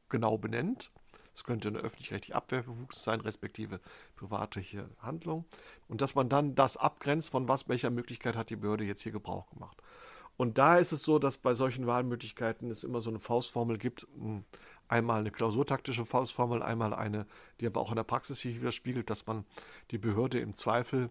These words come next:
von hoheitlichen Befugnissen Gebrauch macht, wenn sie sie denn hat. Oder jedenfalls, wenn sie sie nicht ganz klar nicht hat, das macht sie dann im Zweifel von den Sachen Befugnis, wenn nichts was anderes dagegen spricht.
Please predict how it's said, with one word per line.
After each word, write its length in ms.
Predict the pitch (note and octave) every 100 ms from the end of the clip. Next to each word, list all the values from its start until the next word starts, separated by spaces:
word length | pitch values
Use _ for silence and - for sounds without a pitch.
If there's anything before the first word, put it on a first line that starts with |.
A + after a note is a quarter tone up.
| -
von 200 | - G#2+
hoheitlichen 440 | A#2 A#2 A2+ G2
Befugnissen 540 | G#2+ - C3+ A#2+ - G#2
Gebrauch 280 | G#2+ A2+ B2
macht, 180 | A2+
wenn 140 | A#2+ A#2
sie 100 | G#2+
sie 140 | G#2+
denn 240 | G#2 G2+ G#2+
hat. 220 | - - - -
Oder 120 | G2+
jedenfalls, 380 | A2+ - G2+ A#2
wenn 120 | G#2
sie 100 | G#2+
sie 220 | G2+ G#2 - - - - _
nicht 280 | A2 C3 -
ganz 240 | B2+ A2
klar 200 | B2+ A2
nicht 220 | G#2+ C#3
hat, 180 | D3+ D3+
das 160 | A#2+ A#2 B2 A#2+
macht 180 | B2+ B2
sie 80 | -
dann 180 | A2+ A2+
im 80 | -
Zweifel 320 | A#2 A2+ -
von 180 | - G#2
den 220 | G#2 - -
Sachen 260 | A#2 G#2+ G#2+
Befugnis, 500 | G2+ C#3 - C#3+ - - - -
wenn 160 | B2
nichts 200 | C3 -
was 140 | B2 -
anderes 500 | B2+ B2 A#2 - - -
dagegen 360 | A2+ A#2 A#2
spricht. 380 | - - F#2